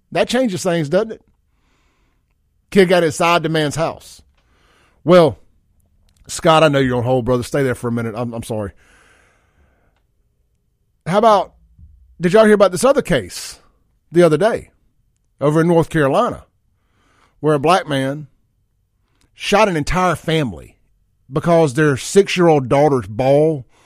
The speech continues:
rolled into his driveway? W J T V, I'm telling you, they got audacity on, on the discount shelf somewhere. And I know this is an A P article,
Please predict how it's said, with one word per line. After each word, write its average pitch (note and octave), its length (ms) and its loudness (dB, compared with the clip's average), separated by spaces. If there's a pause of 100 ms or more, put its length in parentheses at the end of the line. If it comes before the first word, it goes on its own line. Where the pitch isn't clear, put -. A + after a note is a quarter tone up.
(380)
rolled D3+ 340 2
into C#3+ 160 -2
his B2+ 220 -4
driveway? F#2+ 600 -8 (2750)
W B3+ 340 6
J F3+ 260 4
T D#3 240 0
V, B2 340 -4 (1200)
I'm D3+ 140 -4
telling F#3+ 300 2
you, F#3+ 240 -6 (680)
they E3 140 0
got F3 160 2
audacity E3+ 800 0
on, C3+ 340 -8 (100)
on D#3+ 140 -6
the A#2+ 80 -8
discount C3+ 540 -2
shelf A#2+ 260 -8
somewhere. G2 540 -12 (180)
And D3 100 -2
I A#3 120 4
know A3 120 4
this F#3+ 200 0
is D#3 80 -4
an D3 100 0
A D#3 160 0
P D3 220 -2
article, B2+ 480 -4